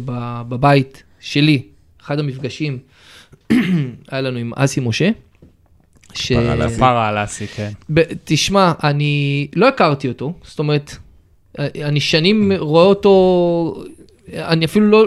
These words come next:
Speaker 1: הוא, הוא גם לא משחק טורנירים בארץ, כך שאין לי איפה לראות
Speaker 3: לא,
Speaker 1: אותו
Speaker 3: הוא
Speaker 1: פה
Speaker 3: לא
Speaker 1: וזה.
Speaker 3: משחק בארץ.
Speaker 1: אבל, אה,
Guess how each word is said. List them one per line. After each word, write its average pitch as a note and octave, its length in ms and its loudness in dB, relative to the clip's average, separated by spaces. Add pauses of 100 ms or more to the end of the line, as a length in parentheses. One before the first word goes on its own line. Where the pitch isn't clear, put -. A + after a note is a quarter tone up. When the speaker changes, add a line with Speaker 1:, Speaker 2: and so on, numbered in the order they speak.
(160)
Speaker 1:
הוא, D#3 160 -6
הוא F3 200 -4
גם E3 120 2
לא F#3 60 2
משחק G#3 220 0
טורנירים F#3+ 320 4
בארץ, F#3 260 4
כך - 140 -8
שאין D#3+ 140 2
לי F3+ 60 4
איפה E3+ 140 2
לראות D#3+ 200 6
Speaker 3:
לא, E3 40 4
Speaker 1:
אותו D3 160 6
Speaker 3:
הוא B2+ 100 6
Speaker 1:
פה B2+ 60 6
Speaker 3:
לא - 40 4
Speaker 1:
וזה. A#3+ 100 4
Speaker 3:
משחק C3+ 180 2
בארץ. G#2+ 420 -4
Speaker 1:
אבל, D3+ 340 2
אה, D3+ 240 2